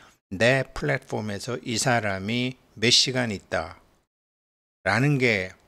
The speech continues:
그 광고 수입의 기본이잖아요. 얘네들 도와주는 거죠.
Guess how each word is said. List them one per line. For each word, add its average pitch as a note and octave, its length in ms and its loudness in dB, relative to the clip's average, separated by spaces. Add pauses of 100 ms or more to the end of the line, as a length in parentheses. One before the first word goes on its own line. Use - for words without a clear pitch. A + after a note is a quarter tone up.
(1120)
그 F2 640 -8 (720)
광고 G#2 300 -4
수입의 F2 580 -4
기본이잖아요. E2+ 800 -8 (320)
얘네들 G2 360 -8
도와주는 F2 520 -4
거죠. F2 240 -20